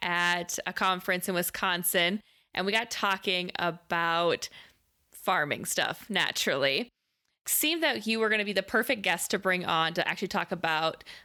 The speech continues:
beef on dairy cross calves and what that looks like and what it means. So that's what we're gonna talk about. But first, we're gonna cover a little bit about you. Can you share some information, your background, connection to agriculture for listeners?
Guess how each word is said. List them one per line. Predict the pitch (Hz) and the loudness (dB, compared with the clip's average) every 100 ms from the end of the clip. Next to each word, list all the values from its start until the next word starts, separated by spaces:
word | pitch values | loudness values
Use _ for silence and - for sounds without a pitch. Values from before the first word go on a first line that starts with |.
| _ _ - | _ _ -2
beef | 202 202 - | 0 0 0
on | 180 180 180 | 0 0 0
dairy | 165 165 165 165 160 165 - _ _ - | 2 4 4 4 2 0 -4 _ _ -12
cross | - 180 170 - | -2 0 0 -2
calves | - 151 - 87 180 180 | -2 -2 -2 -4 -4 -6
and | - 175 170 | -4 -4 -2
what | 175 - | -2 0
that | 175 - | -2 -2
looks | 156 165 - 175 | -8 -6 -4 0
like | 170 170 - - | 0 0 -6 -6
and | 175 165 | -4 -4
what | 160 | -6
it | - | -4
means. | 160 156 151 156 - _ _ _ _ _ - | -4 -2 -2 -6 -8 _ _ _ _ _ -8
So | - | 0
that's | 226 285 | 2 2
what | |
we're | 277 | 2
gonna | |
talk | 269 294 254 | 2 0 0
about. | 180 135 - _ - | 0 -2 -2 _ 0
But | 254 214 143 - - | 2 2 0 -4 -14
first, | - - 220 262 - | -14 -2 2 2 0
we're | 247 | -2
gonna | 247 254 | 0 0
cover | 254 220 196 202 196 190 - | 0 0 2 2 4 2 0
a | |
little | 180 185 | 2 2
bit | 185 | 2
about | 180 180 170 - | 0 0 -2 -4
you. | 170 170 160 240 294 _ - _ - | -4 -2 -2 -2 -6 _ -20 _ -8
Can | 220 196 | -4 -2
you | 220 | -2
share | 226 233 214 214 214 | 0 0 2 4 2
some | 214 185 | 0 -4
information, | 180 180 175 175 - 175 | -4 -2 -2 -2 -4 -4
your | 165 | -2
background, | 160 170 - 175 160 160 - _ - | -2 -4 0 2 2 0 -6 _ -10
connection | - 185 - 185 | -4 -2 -2 0
to | |
agriculture | 170 165 185 170 170 | 0 0 0 0 -2
for | 165 151 | 0 0
listeners? | 135 - - 92 - - | 0 -2 -4 -6 -6 -6